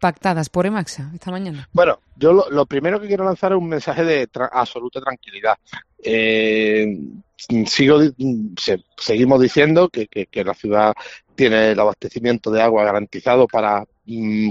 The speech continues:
Speaker 2: casi dos años, con lo cual, eh, realmente, eh, las medidas, eh, a pesar de, de, de, de lo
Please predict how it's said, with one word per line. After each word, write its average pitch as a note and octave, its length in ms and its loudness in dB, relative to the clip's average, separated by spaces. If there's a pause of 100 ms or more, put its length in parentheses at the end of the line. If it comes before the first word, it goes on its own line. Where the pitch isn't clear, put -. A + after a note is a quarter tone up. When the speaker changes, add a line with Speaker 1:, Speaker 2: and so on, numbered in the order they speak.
(120)
Speaker 2:
casi A2 300 -2
dos G#2 200 4
años, D3+ 320 2 (560)
con A2 180 -2
lo G#2 120 0
cual, A#2+ 360 2 (320)
eh, A2 540 -2
realmente, A#2 1400 0
eh, - 40 -6
las A2 160 -2
medidas, C3+ 520 2 (320)
eh, G#2 420 -8
a B2 80 -6
pesar C#3+ 420 0
de, A#2+ 240 0
de, A2+ 280 -2
de, G#2+ 180 -8
de G#2+ 280 -6
lo G#2+ 760 2